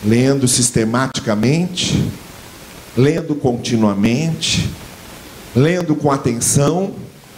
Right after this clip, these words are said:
lendo com interesse. Lendo em seu exato contexto, entendendo um texto pelo que vem antes e pelo que vem depois.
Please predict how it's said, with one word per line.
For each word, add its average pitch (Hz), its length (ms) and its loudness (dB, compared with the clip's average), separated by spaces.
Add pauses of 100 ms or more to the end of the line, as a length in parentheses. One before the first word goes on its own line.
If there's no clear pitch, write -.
(240)
lendo 156 340 2
com 135 120 2
interesse. - 800 -2 (1300)
Lendo 185 300 2
em 185 60 -2
seu 190 560 4 (460)
exato 175 520 2
contexto, 202 1040 2 (920)
entendendo 202 680 2
um 196 60 0
texto 190 360 4
pelo 185 220 2
que 175 160 0
vem 170 220 0
antes 202 440 4
e 160 60 6
pelo 170 240 2
que 143 120 0
vem 160 180 2
depois. 156 840 0